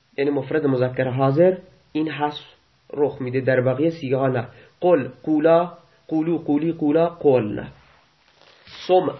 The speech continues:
سوما، سومو، سومی، سوما، سمنا. و به تأکید، زمانی که نون تأکید ثقیله بیاد، واو بر میگرده.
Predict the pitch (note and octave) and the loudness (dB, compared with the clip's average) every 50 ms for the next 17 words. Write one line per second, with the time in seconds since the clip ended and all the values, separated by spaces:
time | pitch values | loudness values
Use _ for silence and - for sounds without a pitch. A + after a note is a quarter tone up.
0 | - - - F3 D#3+ D#3 D#3+ E3 E3 E3 - D3+ C#3 C#3 D3 D#3 C#3+ C3+ - D3 | -14 -12 -8 -6 -4 2 2 2 2 2 2 0 0 2 2 0 -2 -2 -2 -2
1 | C#3+ D3+ D#3+ D#3 C#3 - C#3 C#3 D#3 E3+ E3+ E3+ - - D3 C#3 B2+ A2 G#2+ A2 | -2 0 0 -4 -6 -4 -2 0 0 0 0 -2 -2 -2 0 0 0 0 -4 -6
2 | A#2 - _ _ _ - - - - - - _ - D3+ E3+ F3+ F#3+ F#3+ - G3+ | -8 -14 _ _ _ -20 -20 -20 -20 -20 -20 _ 2 2 4 4 4 0 2 0
3 | F3 - - - F#3 G3 E3+ - - - - - - _ - C#3 D#3+ F3+ G#3+ B3 | 0 0 -2 -6 -6 -6 -6 -8 -12 -20 -20 -20 -20 _ -2 2 4 6 6 6
4 | B3+ B3 - F3+ G#3 B3+ C4 B3+ B3 - G3 D#3+ D#3+ - - A3 G#3+ G#3 - F3+ | 4 2 -2 0 2 4 4 2 2 2 0 0 0 0 -4 -4 -4 -2 -2 -4
5 | E3 - - E3+ F3 G#3+ A#3 A#3 A3+ A#3 A#3+ B3 A#3+ - - - _ _ _ _ | -4 0 0 4 4 6 6 6 6 6 6 6 4 -2 -14 -20 _ _ _ _
6 | _ _ _ _ _ _ _ _ _ _ _ _ _ _ _ _ C3+ C#3 D#3 F3+ | _ _ _ _ _ _ _ _ _ _ _ _ _ _ _ _ -2 2 4 4
7 | F#3+ G3 G3 F#3 F3 A#3 B3+ B3 G#3+ E3+ C#3+ B2 B2 A2+ G#2+ - A2 - - | 4 4 2 4 6 6 8 8 6 4 2 0 0 -2 -2 -4 -8 -10 -12